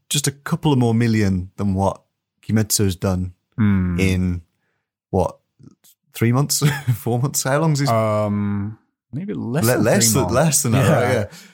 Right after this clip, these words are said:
Speaker 1: I think we just talk about it all the time. I can't even remember, like, when it came out, this
Speaker 2: Uh-huh.
Speaker 1: movie. But,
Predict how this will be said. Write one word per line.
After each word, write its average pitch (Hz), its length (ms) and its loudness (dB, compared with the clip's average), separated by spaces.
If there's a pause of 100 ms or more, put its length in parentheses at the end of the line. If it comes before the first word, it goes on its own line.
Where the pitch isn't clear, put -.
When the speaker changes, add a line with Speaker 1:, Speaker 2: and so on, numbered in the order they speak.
(160)
Speaker 1:
I 127 40 -4
think 165 140 2
we 160 60 0
just 151 160 0
talk 160 140 2
about 131 140 4
it 107 80 -4
all 113 160 -2
the 107 60 -2
time. 117 300 0
I 104 60 0
can't 107 240 -2
even 98 160 -2
remember, 98 280 0
like, 92 140 -2
when 98 160 -2
it - 100 -10
came 92 260 -4
out, 113 200 0
this 107 120 2
Speaker 2:
Uh-huh. 98 180 2
Speaker 1:
movie. 90 140 -2
But, 95 300 -4